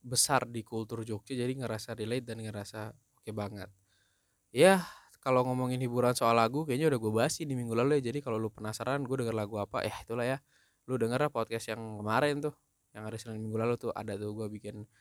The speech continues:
soal lagu-laguan. Dan gue juga, apa ya, hiburan gue selain itu juga tadi nggambar gitu ya, nggambar. Gambar pun gak gambar yang orang gitu ya, cuman coret-coret bikin sketch aja, terus pindah ke Corel atau ke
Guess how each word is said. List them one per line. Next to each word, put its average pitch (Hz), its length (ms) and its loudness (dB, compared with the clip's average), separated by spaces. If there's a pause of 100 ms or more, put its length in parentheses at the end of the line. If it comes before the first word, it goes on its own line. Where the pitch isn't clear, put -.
(280)
soal 101 320 -6
lagu-laguan. 104 640 0 (1300)
Dan 123 480 2 (1040)
gue 156 160 6
juga, 131 480 8 (720)
apa 175 240 0
ya, 135 80 4
hiburan 127 480 6
gue 147 160 4
selain 131 320 2
itu 165 80 -4
juga 127 400 2 (160)
tadi 156 400 2
nggambar 131 640 6
gitu 117 180 -4
ya, 110 220 0
nggambar. 110 480 -2
Gambar 117 240 6
pun 202 160 2
gak 120 160 6
gambar 117 240 2
yang 110 160 0
orang 120 480 4
gitu - 100 -12
ya, 117 140 -8
cuman 120 160 -2 (480)
coret-coret 117 480 -2
bikin 113 240 -4
sketch - 240 -4
aja, 117 240 -2
terus - 320 -6
pindah 107 400 -4
ke 107 400 -4
Corel 104 480 0
atau 101 240 -4
ke 104 140 -6